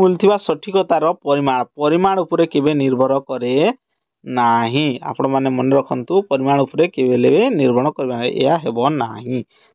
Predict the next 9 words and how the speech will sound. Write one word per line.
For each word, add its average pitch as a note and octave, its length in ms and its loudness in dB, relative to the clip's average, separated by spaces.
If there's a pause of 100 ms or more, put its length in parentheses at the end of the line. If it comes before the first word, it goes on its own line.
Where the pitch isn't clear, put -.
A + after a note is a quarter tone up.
ତ - 80 -16
ଆନ୍ସର A#2+ 340 -2
ହେବ C3+ 180 0
ସି। C3+ 200 -2 (180)
ଡି D3+ 180 2
ଦେଖିନେବା, G#3+ 400 2 (500)
ବିଶ୍ୱସନୀୟତା A#3 760 0
ମୁଖ୍ୟତଃ G3 520 0 (540)
ପରିସଂଖ୍ୟାନଗତ। E3+ 1000 0